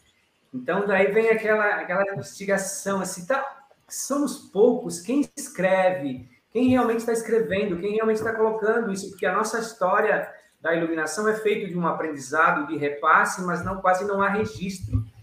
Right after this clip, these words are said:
Então, aonde estão esses registros? Aonde está esse conhecimento? É, é, Camila e eu, assim, e mais outras pessoas, estamos num processo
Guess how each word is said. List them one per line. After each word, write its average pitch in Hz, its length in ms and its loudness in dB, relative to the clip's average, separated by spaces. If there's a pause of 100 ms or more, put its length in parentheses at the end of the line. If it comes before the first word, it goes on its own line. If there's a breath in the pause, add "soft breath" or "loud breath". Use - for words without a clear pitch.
(100)
Então, 190 340 0
aonde 247 360 0
estão 226 420 4
esses - 240 -6
registros? 143 580 -6
Aonde 202 220 -4
está - 460 0
esse - 240 -2
conhecimento? 160 640 -6 (440 soft breath)
É, 143 1040 2
é, - 20 -
Camila 170 720 0
e 160 220 0
eu, 165 160 0
assim, 156 580 -6
e 143 60 -4
mais 147 440 0
outras 143 240 -6
pessoas, 190 480 -4
estamos 196 300 -6
num 180 100 -2
processo 175 560 -4